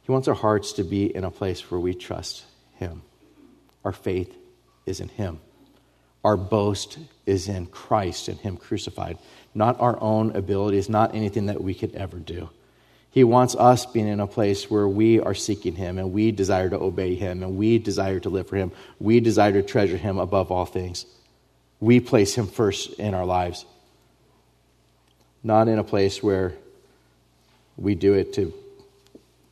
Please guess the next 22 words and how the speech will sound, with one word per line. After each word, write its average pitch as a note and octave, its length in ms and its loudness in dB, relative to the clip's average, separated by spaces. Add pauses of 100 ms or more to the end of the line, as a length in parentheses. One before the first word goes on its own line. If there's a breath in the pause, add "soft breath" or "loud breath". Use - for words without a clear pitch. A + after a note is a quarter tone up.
be G2+ 180 2
a G2 60 4
show F2+ 340 -4
for F2+ 180 -6
those F2 220 -6
that F2 100 -6
are F2 160 -10
around E2 300 -14
us. - 220 -16 (1900)
God G2+ 120 -2
knows G#2+ 540 -2
each B2 240 -4
and A#2 80 -2
every G2 180 0
heart G2 380 -2
that's F#2+ 200 -8
here. F2 260 -2 (960 soft breath)
And F2 120 -6
the F2 60 -2
good C3 240 6
news F#2+ 320 -2
is F2+ 480 -8